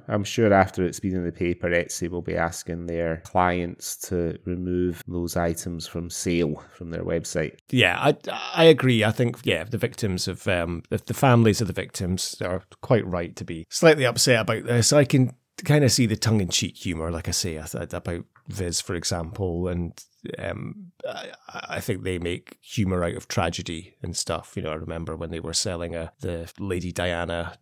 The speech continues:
Speaker 2: doll and stuff, you know, only a few years after she'd passed away and stuff.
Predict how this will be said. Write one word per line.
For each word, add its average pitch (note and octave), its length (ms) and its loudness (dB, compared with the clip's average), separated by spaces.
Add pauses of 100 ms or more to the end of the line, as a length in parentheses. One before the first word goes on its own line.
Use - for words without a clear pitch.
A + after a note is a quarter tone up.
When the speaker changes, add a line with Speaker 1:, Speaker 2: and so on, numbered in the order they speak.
Speaker 2:
doll E2+ 540 0 (160)
and F2+ 160 -2
stuff, - 440 -4
you G#2+ 100 0
know, F#2 80 0
only A#2+ 200 0
a E2+ 60 -4
few G#2+ 180 0
years F2+ 340 -2
after E2+ 280 -6
she'd - 200 -8
passed F#2+ 300 -6
away F#2 260 -4
and - 140 -12
stuff. - 320 -10